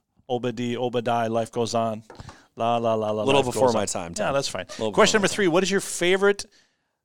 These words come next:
Speaker 1: N H L rink name?
Speaker 2: Name?
Speaker 1: Name. <laughs>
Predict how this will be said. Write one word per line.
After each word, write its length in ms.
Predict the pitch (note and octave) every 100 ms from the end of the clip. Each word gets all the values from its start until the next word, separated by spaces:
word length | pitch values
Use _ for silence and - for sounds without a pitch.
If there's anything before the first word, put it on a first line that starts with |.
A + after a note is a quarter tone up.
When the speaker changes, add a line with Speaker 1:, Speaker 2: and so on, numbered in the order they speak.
| _ _
Speaker 1:
N 100 | D#3+
H 220 | E3 -
L 240 | E3 D3+ C3
rink 400 | B2+ C#3+ C#3+ - -
name? 580 | A#2+ C3 C3+ B2 A2 G#2+ - _ _ _ _ _ _ -
Speaker 2:
Name? 640 | A2 A#2 A2 B2 C#3+ F3 D3 C#3
Speaker 1:
Name. 220 | D#3 D#3+
<laughs> 60 | -